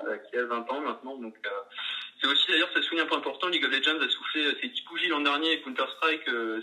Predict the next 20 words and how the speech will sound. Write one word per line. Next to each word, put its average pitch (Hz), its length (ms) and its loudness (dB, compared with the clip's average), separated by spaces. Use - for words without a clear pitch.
ses 135 60 2
vingt 135 220 2
ans. 196 180 -4
Et, 123 260 2
euh, 110 920 2
on 117 100 -2
entend 123 220 -2
souvent, 165 480 -2
enfin, 143 160 -2
un 120 60 0
retour - 360 -6
qu'on 127 120 -2
a 120 80 6
souvent 156 440 -2
de 156 100 2
la 120 140 4
part 147 380 0
des 120 160 0
marques, 143 320 0
notamment, 139 560 0